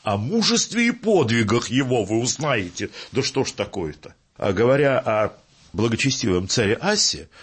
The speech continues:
он упоминает вот, вот, вот это тоже, да. Ну, о его других делах, о его подвигах вы узнаете из тех же самых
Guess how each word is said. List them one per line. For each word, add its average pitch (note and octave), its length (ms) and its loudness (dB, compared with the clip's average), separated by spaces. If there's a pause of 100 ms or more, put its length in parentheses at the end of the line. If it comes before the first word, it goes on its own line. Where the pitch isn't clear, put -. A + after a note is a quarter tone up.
(100)
он A2 140 0
упоминает D#3+ 640 0
вот, G#2+ 180 -2
вот, C3 220 -2
вот C3 140 -4
это C3+ 180 -2
тоже, F2 260 -2
да. D#2 160 -4 (160)
Ну, A3+ 240 2
о C#3 100 0
его A#2 280 4
других A2+ 400 0
делах, D3+ 340 2
о - 20 0
его A2 160 2
подвигах A#2 480 0
вы G#3 140 0
узнаете B2+ 540 0
из C3 100 -4
тех G2+ 180 -6
же F2+ 80 -12
самых E2 360 -12